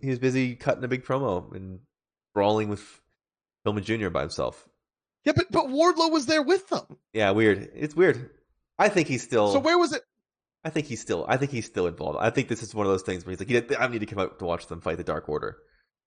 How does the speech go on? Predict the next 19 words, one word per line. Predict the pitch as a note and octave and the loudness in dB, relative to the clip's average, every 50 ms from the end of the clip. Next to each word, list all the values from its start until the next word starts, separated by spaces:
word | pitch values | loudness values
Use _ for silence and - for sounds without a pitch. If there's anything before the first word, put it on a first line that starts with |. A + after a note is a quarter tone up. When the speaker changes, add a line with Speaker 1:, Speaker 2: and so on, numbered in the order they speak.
| _ _ _ _ _ _ _ _ _ _ _ _ _ _ _ _ - | _ _ _ _ _ _ _ _ _ _ _ _ _ _ _ _ -8
Speaker 1:
Dorks. | E2 D2 D2+ - - - | -6 -6 -6 -6 -8 -10
Speaker 2:
God | G#2+ G2 F#2 F2+ - | -10 -10 -10 -12 -14
damn, | - G#2 G#2+ A2+ A2+ G#2 | -14 -10 -10 -10 -10 -10
Zoobs. | F#2+ - F#2+ F2+ F2 F2+ F#2+ F#2+ G#2 | -14 -16 -16 -18 -16 -18 -18 -16 -14
A, | F#2 F#2 F2+ | -14 -12 -12
uh, | F2+ F2+ F2+ - _ _ _ - - - | -12 -12 -12 -14 _ _ _ -18 -8 -2
cutting | - G#3 A3 A3+ A3+ E3+ | 2 2 2 2 2 0
critique | C3+ C#3 - - F#3+ G3+ G#3 - | -4 -8 -8 -4 -4 -4 -2 -4
of | D#3 A2 G#2 | -6 -4 0
their | A#2 C#3+ D#3+ | 2 4 4
opponents | D3 A2+ - C#3 D3 D#3+ D#3+ C#3+ B2 - - | 4 2 0 -2 -2 -2 -2 -4 -6 -10 -14
tonight. | - C3 A#2 G#2+ G#2 A2 A2+ | -12 -10 -10 -10 -10 -10 -8
John | A#2 C3+ G3 G#3+ C4 D4 C#4+ | -4 -2 -2 0 0 0 0
Hungry, | A#3 A#3+ B3+ C4 B3+ G#3+ F#3 F3+ F3+ F3+ G3 | 0 -2 -2 -2 -2 -2 0 0 0 0 -2
Evil | A3 G#3+ F#3 G#3 G#3+ G#3+ | -4 -6 -8 -10 -8 -6
Uno, | G#3 G#3 G#3 G3+ F#3 F3+ E3+ D3+ | -4 -2 -2 0 0 -2 -2 -4
and | C#3+ C#3+ | -6 -10
Stu | - - G#3 A3+ A3 F3 | -10 -10 -8 -8 -8 -6
Grayson. | E3 F#3 G3 A3 A3 - - E3+ C#3+ C3+ | -4 -4 -4 -4 -4 -2 -2 -2 -2 -4